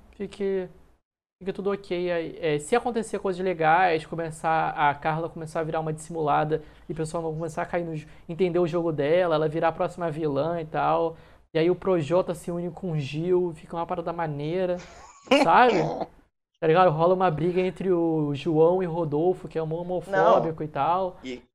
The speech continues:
Speaker 1: Nossa.
Speaker 2: tivesse uma briga também no G três, chamado G três, entre Sara, Gil
Speaker 1: A
Speaker 2: e Juliette, uma briga
Speaker 1: Juliette.
Speaker 2: séria.
Speaker 1: É, a Juliette podia criar uma treta e ficar do lado da Carla.
Speaker 2: Ela pode a qualquer momento, porque a Juliette, ela é
Speaker 1: Né?
Speaker 2: complicada.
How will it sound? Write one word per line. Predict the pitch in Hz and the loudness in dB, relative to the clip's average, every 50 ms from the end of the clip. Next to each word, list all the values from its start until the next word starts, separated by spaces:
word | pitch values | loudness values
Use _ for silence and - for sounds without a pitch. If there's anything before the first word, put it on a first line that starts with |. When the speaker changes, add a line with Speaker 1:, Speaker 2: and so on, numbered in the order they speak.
| _ | _
Speaker 1:
Nossa. | 240 247 247 247 262 - - - | 0 2 2 2 2 0 -4 -6
Speaker 2:
tivesse | 139 131 123 120 123 - - | -6 -4 -2 -4 -4 -4 -4
uma | 160 160 151 | -2 -2 0
briga | 139 139 139 151 156 160 160 | 0 -2 -4 -2 -2 -4 -4
também | - 151 135 131 127 135 160 190 220 - | -4 -6 -8 -6 -6 -6 -6 -8 -10 -10
no | - 226 214 | -8 -8 -6
G | 170 123 127 113 | -6 -6 -8 -8
três, | - _ - 123 143 143 127 117 113 | -10 _ -6 -4 -4 -4 -4 -8 -12
chamado | - - - 123 123 120 120 120 120 120 | -14 -12 -12 -12 -10 -8 -10 -10 -10 -12
G | 117 117 120 | -14 -16 -16
três, | - _ - 120 127 127 127 120 - | -16 _ -10 -6 -6 -4 -6 -6 -8
entre | 120 117 113 117 123 | -14 -16 -16 -18 -20
Sara, | - - 120 120 123 123 117 | -16 -10 -10 -8 -8 -8 -10
Gil | 113 127 | -4 -2
Speaker 1:
A | 156 165 | 0 0
Speaker 2:
e | 151 131 | 0 -2
Juliette, | - - 160 | -4 -2 0
uma | 180 185 185 | 2 2 2
briga | 170 156 | 2 0
Speaker 1:
Juliette. | 151 143 147 147 160 175 185 175 - | 0 0 0 2 2 2 2 0 -2
Speaker 2:
séria. | - 120 117 123 120 117 117 104 - - _ _ _ _ _ _ | -4 -2 0 0 0 0 -2 -4 -6 -8 _ _ _ _ _ _
Speaker 1:
É, | 147 147 151 | -2 0 0
a | 151 151 | 0 0
Juliette | 135 151 160 151 156 165 175 170 - - | -2 -2 -2 0 0 0 0 -2 -8 -10
podia | - 175 160 139 139 147 165 190 185 180 | -6 -4 -4 -4 -4 -4 -4 -4 -4 -4
criar | 180 - - 151 156 160 156 151 151 151 156 165 | -6 -12 -12 -10 -10 -8 -6 -6 -4 -4 -4 -4
uma | 170 170 165 160 151 | -6 -6 -6 -6 -8
treta | 151 - - 160 160 170 175 175 - - 135 - - - - - - | -8 -12 -10 -6 -4 -4 -4 -6 -6 -8 -8 -8 -10 -14 -20 -10 -10
e | 165 | -8
ficar | - - - 170 | -8 -6 -6 -4
do | 151 156 | 0 0
lado | 160 160 160 | 0 0 0
da | 160 170 160 | 0 -4 -4
Carla. | - - - 143 147 151 139 131 156 - - - - - - - _ _ _ _ _ _ _ _ | -6 -6 -2 2 2 2 2 0 -4 -10 -14 -16 -18 -20 -20 -20 _ _ _ _ _ _ _ _
Speaker 2:
Ela | 131 135 135 | -2 -2 -2
pode | 135 - 131 135 151 151 139 | 2 4 4 4 4 4 0
a | 127 | 0
qualquer | - 123 123 - 147 165 | 0 -2 -2 -2 -4 -2
momento, | 208 220 160 131 127 123 117 117 | -2 -2 -2 -4 -6 -6 -8 -12
porque | _ _ - 123 | _ _ -10 -8
a | |
Juliette, | 117 117 127 120 123 120 117 117 127 127 - - 147 | -8 -8 -8 -6 -6 -4 -4 -4 -4 -6 -6 -8 -6
ela | 156 160 151 | 0 0 2
é | 139 123 123 147 | 2 2 0 -2
Speaker 1:
Né? | 190 220 | -4 -6
Speaker 2:
complicada. | 165 - - - - - 127 120 120 113 117 110 113 | -8 -8 -8 -10 -6 -4 -4 -4 -4 -6 -8 -10 -12